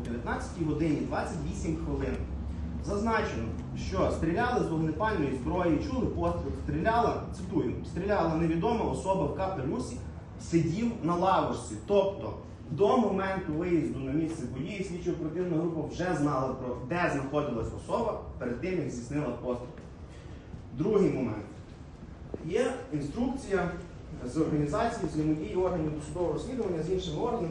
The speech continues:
підрозділами Національної поліції, запобігання кримінальним правопорушенням, їх виявлення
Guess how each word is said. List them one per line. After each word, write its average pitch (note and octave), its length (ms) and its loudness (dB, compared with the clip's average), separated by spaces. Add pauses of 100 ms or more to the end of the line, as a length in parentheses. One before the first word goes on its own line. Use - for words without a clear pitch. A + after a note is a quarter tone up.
підрозділами D3+ 460 -2 (120)
Національної C#3+ 440 -4
поліції, G3+ 480 -6 (600)
запобігання F3+ 560 0
кримінальним D#3+ 420 -2
правопорушенням, D#3 580 -2
їх E3+ 140 0
виявлення F3 400 2